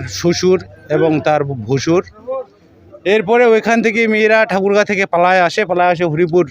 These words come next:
থানায় আশ্রয় নেয়। সেখান থেকে এএসআই মোস্তাফিজুর রহমান, ওনার নেতৃত্বে এখানে আসে। আসার পরে বাসায় ঢুকতে দেয় নাই, জোরপূর্বকভাবে ঢুকছে মেয়েগুলা। তখন বাজারে আসে ওরা আমাদেরকে বলছে,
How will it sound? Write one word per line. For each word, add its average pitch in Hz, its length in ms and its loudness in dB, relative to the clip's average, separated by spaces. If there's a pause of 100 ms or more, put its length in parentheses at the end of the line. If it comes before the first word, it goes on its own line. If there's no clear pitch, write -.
(120)
থানায় 165 320 0
আশ্রয় 160 320 0
নেয়। 185 200 -2 (540)
সেখান 180 340 0
থেকে 175 260 -2 (680)
এএসআই 190 440 2
মোস্তাফিজুর 170 560 0
রহমান, 180 320 2 (580)
ওনার 180 240 2 (300)
নেতৃত্বে 180 540 0
এখানে 180 260 0
আসে। 175 260 -2 (400)
আসার 156 240 0
পরে 175 180 0
বাসায় 165 300 0
ঢুকতে 139 360 -4
দেয় 180 180 2
নাই, 214 120 0
জোরপূর্বকভাবে 165 680 -2
ঢুকছে 156 340 -4
মেয়েগুলা। 175 400 2 (600)
তখন 254 240 4
বাজারে 226 320 2
আসে 254 240 2
ওরা 247 220 4
আমাদেরকে 220 400 2
বলছে, 214 320 2